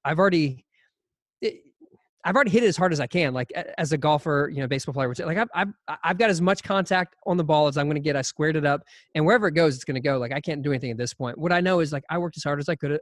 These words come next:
on the book, and, you know, whatever happens a year from now, that's, that's just gravy. For me, it's just an honor to get to do it, and I hope I sell <laughs> enough copies so that I get ano-, another book deal.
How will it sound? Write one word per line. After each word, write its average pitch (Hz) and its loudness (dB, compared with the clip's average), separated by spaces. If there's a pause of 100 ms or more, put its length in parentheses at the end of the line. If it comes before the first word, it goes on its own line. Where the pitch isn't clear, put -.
on 143 -4
the 143 -4
book, 127 -4 (560)
and, 131 -4
you 151 -4
know, 151 0
whatever 165 2
happens 151 -2
a 135 -4
year 147 -2
from 147 -6
now, 127 -2
that's, - -6 (340)
that's 139 -4
just 127 -8
gravy. 131 -2
For 147 -4
me, 156 0
it's - -12
just 147 -8
an 131 -2
honor 131 -2
to 127 -6
get 127 -6
to 123 -6
do 127 -4
it, 139 -4
and 131 -8
I 123 -4
hope 131 -4
I - -2
sell 131 -4
<laughs> - -2
enough 147 -4
copies 139 -2 (300)
so - -2
that 139 2
I 139 2
get 139 0
ano-, 139 0 (140)
another 131 -2
book 139 -4
deal. 104 -6